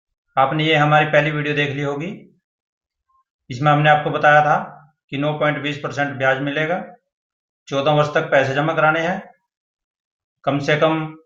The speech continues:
एक हज़ार रुपए साल के और ज़्यादा से ज़्यादा डेढ़ लाख रुपए जमा करा सकते हैं। इसके बारे में चलिए calculator से check करते हैं कि कितने बनेंगे। ये देखिए, मान ले यदि हम एक साल में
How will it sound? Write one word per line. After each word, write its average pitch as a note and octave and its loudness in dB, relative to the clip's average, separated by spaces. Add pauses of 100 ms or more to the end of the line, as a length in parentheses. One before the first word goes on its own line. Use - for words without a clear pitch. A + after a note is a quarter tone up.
(200)
एक C3 -2
हज़ार D3 4
रुपए F3+ -4 (500)
साल C3+ 2
के E3+ 0
और C#3+ -6
ज़्यादा C#3 4
से C#3 -4
ज़्यादा C3+ 2
डेढ़ C#3 0
लाख C3 2
रुपए C3 -4
जमा C3 -2
करा B2+ 0
सकते - -10
हैं। G#3 -8 (960)
इसके C3+ -4
बारे C3+ 4
में C#3 2 (140)
चलिए C3+ -2 (320)
calculator C3 -2
से B2+ -6
check B2+ -2
करते C3 0
हैं E3+ -4
कि C3+ -10
कितने B2+ -4
बनेंगे। C3+ -2 (920)
ये C3 0
देखिए, C#3+ 2 (1500)
मान C3+ 2
ले D#3+ 6 (720)
यदि D#3+ 0
हम D#3+ 0
एक D3+ 0
साल C#3 4
में E3+ -4